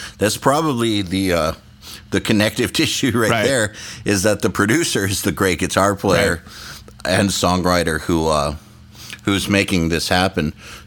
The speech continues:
Speaker 1: So I'm wondering something about, like, when you go out of town.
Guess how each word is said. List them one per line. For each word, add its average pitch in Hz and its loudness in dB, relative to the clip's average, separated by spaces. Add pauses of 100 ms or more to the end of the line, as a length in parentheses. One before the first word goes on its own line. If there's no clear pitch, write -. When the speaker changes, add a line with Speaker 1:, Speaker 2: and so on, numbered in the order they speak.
(140)
Speaker 1:
So - 2
I'm 180 0
wondering 139 0
something 113 0
about, 90 0
like, 85 0
when 95 2
you 92 0
go 92 2
out 87 0
of 73 -6
town. 87 2